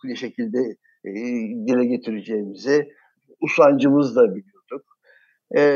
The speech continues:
yani, e, Hakan gerçekten de beni çok eksiltti. Yani onu hissediyorum ben.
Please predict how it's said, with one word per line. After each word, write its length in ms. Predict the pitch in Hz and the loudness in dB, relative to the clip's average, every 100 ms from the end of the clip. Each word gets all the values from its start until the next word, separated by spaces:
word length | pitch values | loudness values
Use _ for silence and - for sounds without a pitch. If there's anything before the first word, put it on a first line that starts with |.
| 135 143 | 0 0
yani, 300 | 165 170 170 | 2 2 2
e, 540 | 160 - _ 143 151 156 | 0 -4 _ -12 -10 -4
Hakan 340 | 165 156 170 | -6 0 0
gerçekten 640 | 170 185 160 143 156 151 151 | 2 -2 -2 0 2 2 0
de 260 | 175 160 _ _ _ _ _ | -4 -4 _ _ _ _ _
beni 220 | 156 208 208 | 8 8 8
çok 320 | 226 208 - | 2 -2 -6
eksiltti. 680 | - - - - _ 101 - - | -6 -6 -8 -8 _ -12 -12 -14
Yani 220 | 107 107 101 | -12 -10 0
onu 240 | 135 190 | 6 6
hissediyorum 720 | 131 117 - 90 - 73 80 - | 4 -4 -12 -12 -10 -12 -12 -16
ben. 80 | - | -20